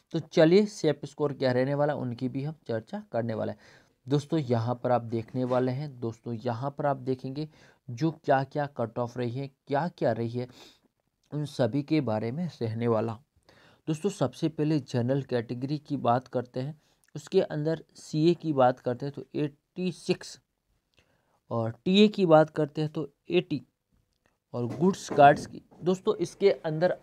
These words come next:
अलग-अलग जो वैकेंसी है, एक होता है एनडब्ल्यूआर, एक होता है डब्ल्यूसीआर। डब्ल्यूसीआर का मतलब जो राजस्थान के अंदर कोटा वाला भाग होता है, वो उसके अंदर शामिल होता है। तो वो भी इसके अंदर जो जॉब के बारे में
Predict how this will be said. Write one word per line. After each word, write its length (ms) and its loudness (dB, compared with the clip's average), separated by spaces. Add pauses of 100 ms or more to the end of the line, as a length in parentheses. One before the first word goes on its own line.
(120)
अलग-अलग 500 6
जो 120 4
वैकेंसी 480 0
है, 100 -4 (400)
एक 140 6
होता 360 4
है 280 0
एनडब्ल्यूआर, 840 2
एक 140 0
होता 420 0
है 140 -8 (120)
डब्ल्यूसीआर। 720 0 (800)
डब्ल्यूसीआर 680 6
का 140 0
मतलब 360 -4 (380)
जो 200 4
राजस्थान 680 6
के 80 -4
अंदर 240 -4
कोटा 500 2
वाला 240 10
भाग 240 4
होता 300 4
है, 160 0 (300)
वो 140 12
उसके 260 0
अंदर 240 2
शामिल 440 0
होता 320 0
है। 120 -6 (260)
तो 80 0
वो 200 4
भी 140 -2
इसके 480 0
अंदर 480 0
जो 180 2
जॉब 280 2
के 160 0
बारे 320 6
में 160 -2